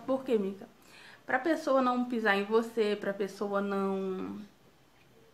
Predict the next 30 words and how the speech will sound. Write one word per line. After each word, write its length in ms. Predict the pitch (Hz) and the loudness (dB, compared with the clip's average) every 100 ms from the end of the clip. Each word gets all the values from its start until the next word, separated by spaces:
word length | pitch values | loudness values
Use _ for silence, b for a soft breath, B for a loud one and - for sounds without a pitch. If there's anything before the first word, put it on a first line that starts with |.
| - B B B - | -20 B B B -4
não 160 | 277 302 | 0 4
querer 280 | 311 269 | 4 4
fazer 320 | 262 277 262 254 | 4 2 4 2
da 80 | |
pessoa 340 | 254 262 254 254 | 2 0 0 2
gato 260 | 240 233 | 4 2
sapato. 400 | 277 277 - - - B B B - | -2 -6 -8 -10 -20 B B B -6
Porque 200 | 311 349 | 0 4
muitas 340 | 330 359 285 | 6 6 4
vezes 340 | 208 226 233 220 | 4 6 8 6
você 280 | 214 214 226 | 0 0 0
fica, 240 | - 220 | 0 -2
você 360 | 233 233 240 233 | 0 -2 0 2
é 40 | |
muito 260 | 233 285 269 | 2 2 0
boazinha 640 | 220 208 208 277 285 262 | 2 2 2 2 2 2
e 40 | |
as 140 | 247 247 | 2 0
pessoas 340 | 277 277 277 | -2 -4 0
acabam 560 | 277 269 302 302 311 330 | 0 4 6 6 6 4
confundindo 720 | 320 320 320 294 262 285 320 | 4 0 2 2 2 2 4
isso. 400 | 320 220 - - - - - - - B B B B B | 4 2 -2 -12 -18 -20 -20 -20 -20 B B B B B
Aí 180 | - 233 | 2 2
por 160 | 240 269 | 4 6
ela 200 | 247 233 | 8 8
ver 180 | 220 208 | 6 2
que 80 | |
vocês 360 | 202 196 196 175 | 0 -2 -2 -2
são 120 | 190 | -4
boazinhas 920 | 185 180 180 233 302 240 185 190 - | 2 4 4 4 2 2 0 -2 -10